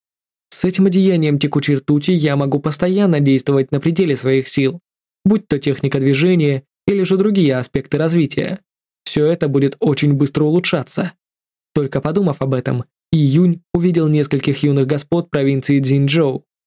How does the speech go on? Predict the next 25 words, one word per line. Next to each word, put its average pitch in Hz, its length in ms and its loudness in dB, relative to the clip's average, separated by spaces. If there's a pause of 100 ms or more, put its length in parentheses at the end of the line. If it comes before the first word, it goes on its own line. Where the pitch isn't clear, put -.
со 156 140 -4
всех - 260 -4
ног 151 300 -2 (200)
бегущих 147 540 0
к 131 60 -6
Цзиньчану. 135 600 -2 (640)
"Юный 233 260 4
господин 226 460 2
Цзиньчан, 233 540 2 (120)
вы 247 160 2
как?" 214 400 -2 (680)
Цзиньчан 147 600 2 (100)
был 170 200 4
весь 147 220 2
в - 60 -14
крови. 139 420 -2 (420)
У 208 60 2
него 233 240 2
также 175 360 0
была 143 220 0
большая 143 420 0
рана 139 220 -2
на 143 100 2
животе. 151 520 -2 (460)
Раньше 156 540 -2